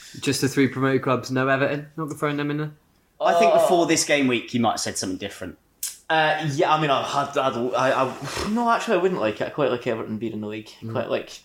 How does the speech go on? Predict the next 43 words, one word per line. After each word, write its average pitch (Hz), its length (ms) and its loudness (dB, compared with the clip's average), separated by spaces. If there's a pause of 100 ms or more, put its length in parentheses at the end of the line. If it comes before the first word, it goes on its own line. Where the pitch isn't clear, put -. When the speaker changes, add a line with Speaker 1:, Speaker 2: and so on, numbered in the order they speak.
(120)
Speaker 3:
I 143 140 -6
quite 135 220 -2
like 117 120 -2
seeing 117 200 -6
teams 123 220 -6
beat 143 200 -4
them. 135 140 -6 (180)
Speaker 1:
Yeah. 113 220 0
Speaker 2:
Yeah, 120 200 0
I 156 380 4
Speaker 3:
Um, - 100 2
Speaker 2:
mean, 113 160 2
yeah, 104 200 -2
true. 110 280 -8
Speaker 3:
yeah, 143 220 4
that 143 200 2
is 147 120 2
always 139 200 4
tasty. 127 640 -2 (200)
But 143 200 2
no, 139 360 4
I 135 320 2
think 127 540 -4
that, 123 340 2 (120)
uh, 110 360 2
I 110 80 -2
think 123 240 -6
Luton's 113 320 -4
absolutely 107 440 -2
gonna 110 240 -2
go 104 60 -6
down. 113 300 0
I 107 40 -6
think 107 120 -4
Speaker 1:
Yeah. 101 80 -4
Speaker 3:
Sheffield 117 500 -2
is 123 140 0
as 127 140 -8
well. 139 460 2 (1000)
I'm 127 240 0
surprised 156 840 0
at - 100 2
how 135 260 2